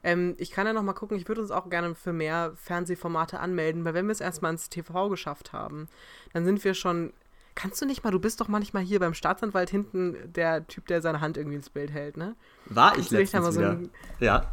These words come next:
Speaker 1: Ja, ja, genau. Kannst du da nicht mal so einen Zettel mit Nachsitzen im Podcast, hört mal alle rein,
Speaker 2: Schwierig,
Speaker 1: irgendwie in den Staatsanwalt
Speaker 2: schwierig.
Speaker 1: reinschmuggeln?
Speaker 2: Ähm,
Speaker 1: Schade,
Speaker 2: aber es gibt
Speaker 1: das wär
Speaker 2: sicher
Speaker 1: voll
Speaker 2: andere
Speaker 1: cool.
Speaker 2: Formate, wo man das besser könnte. Und gerade so eine Quizshow wär da super geeignet für, glaub ich.
Speaker 1: Hm.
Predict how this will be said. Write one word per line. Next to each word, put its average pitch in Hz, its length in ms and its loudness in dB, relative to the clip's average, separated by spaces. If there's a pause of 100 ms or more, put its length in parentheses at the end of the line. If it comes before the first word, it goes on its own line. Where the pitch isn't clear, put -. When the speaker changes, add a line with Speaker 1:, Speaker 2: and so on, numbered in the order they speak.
Speaker 1:
Ja, 190 180 2
ja, 269 220 4
genau. 269 300 4
Kannst 226 240 0
du 247 40 2
da 196 100 4
nicht 202 160 0
mal 180 100 0
so 165 60 0
einen 165 100 -4
Zettel 202 300 0
mit 165 260 -2 (100)
Nachsitzen 180 680 2
im - 160 4
Podcast, - 680 4
hört 202 160 6
mal 202 160 2
alle 180 240 2
rein, 175 200 2
Speaker 2:
Schwierig, 190 320 12
Speaker 1:
irgendwie 95 160 4
in 190 100 0
den 180 60 -6
Staatsanwalt 180 420 2
Speaker 2:
schwierig. 190 140 2
Speaker 1:
reinschmuggeln? 240 640 -2 (560)
Speaker 2:
Ähm, 120 460 4
Speaker 1:
Schade, 123 200 -2
Speaker 2:
aber 117 180 6
es - 120 2
gibt 151 140 6
Speaker 1:
das 147 60 -4
wär 165 60 6
Speaker 2:
sicher 165 140 8
Speaker 1:
voll 117 100 6
Speaker 2:
andere 170 200 6
Speaker 1:
cool. 202 60 -2
Speaker 2:
Formate, 143 420 6
wo 143 60 0
man 139 160 4
das 131 160 2
besser 123 280 2
könnte. 98 360 -2
Und 107 120 -2
gerade 117 240 0
so 120 100 -2
eine 120 100 2
Quizshow 135 440 -2
wär 123 100 2
da 123 200 2
super 127 240 -2
geeignet 107 400 -4
für, 98 160 -6
glaub 98 220 -6
ich. 101 240 -8
Speaker 1:
Hm. 175 440 -8